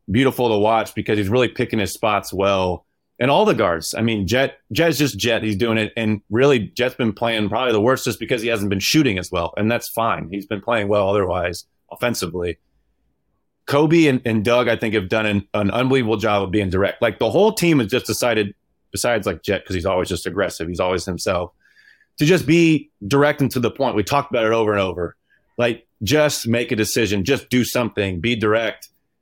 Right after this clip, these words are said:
And these guys are, like, not really looking at each other anymore and, like, s-, being stagnant on offense. Started with Hunter,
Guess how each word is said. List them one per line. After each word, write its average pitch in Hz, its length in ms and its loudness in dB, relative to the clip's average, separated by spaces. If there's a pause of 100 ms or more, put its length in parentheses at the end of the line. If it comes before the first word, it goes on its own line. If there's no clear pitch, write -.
(240)
And 113 400 0
these 104 120 0
guys 135 240 2
are, - 20 2
like, 120 160 2
not 113 320 0 (180)
really 113 240 2
looking 117 400 2
at 110 100 -2
each 104 180 -2
other 107 180 2
anymore 101 480 2
and, 98 100 0
like, 92 140 -2
s-, - 180 -8
being 104 220 -4
stagnant 104 460 -4
on 95 80 -2
offense. 98 640 -4
Started 123 360 0
with 113 140 0
Hunter, 107 420 -4